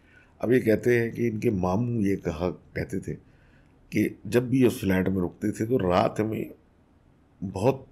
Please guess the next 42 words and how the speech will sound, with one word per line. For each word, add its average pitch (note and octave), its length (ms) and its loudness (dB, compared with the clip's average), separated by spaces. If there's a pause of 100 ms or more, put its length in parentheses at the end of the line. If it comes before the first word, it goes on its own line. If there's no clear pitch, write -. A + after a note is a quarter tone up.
(140)
वज़न G#2 420 0
इनको F#2 240 2
अपने F2+ 160 -4
ऊपर F2+ 200 2
फील F2 260 -4
होता D2+ 240 -4
था, F2+ 160 0
क्योंकि A#2 340 -2
उनको A#2+ 340 2 (640)
उल्टा A2 240 4
लेटने F#2+ 360 0
की F#2 100 -4
आदत - 320 -2
थी, - 140 -10 (540)
तो F#2+ 180 -4 (420)
इनके A#2 220 2
ऊपर A#2+ 160 4
एक B2 120 4
वेट A2+ 320 4
आ G2+ 100 6
जाता F#2 280 2
था B2 160 -2
और A#2+ 160 4
सांस A2 440 0
लेना F2+ 260 -2
मुश्किल E2+ 420 -6 (120)
हो D2 120 -4
जाती - 280 -6
थी। - 220 -20 (1160)
इन्हीं C#3+ 480 0
वजूहात G#2 560 4
की A#2 80 -2
वजह G#2 120 2
से A2+ 140 -4
उन्होंने A2+ 280 -6
वहाँ G#2 300 -2
रात F#2 300 0
रुकना F#2 280 -4
छोड़ - 300 -8
दिया D2+ 180 -2
था, F#2 160 -4 (560)
क्योंकि G#2 300 0